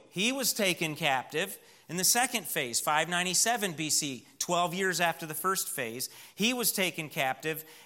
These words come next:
and he would be not in the palace in Babylon with the kings,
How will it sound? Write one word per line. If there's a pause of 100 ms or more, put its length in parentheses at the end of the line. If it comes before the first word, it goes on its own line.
and
he
would
be
not
in
the
palace
in
Babylon
with
the
kings,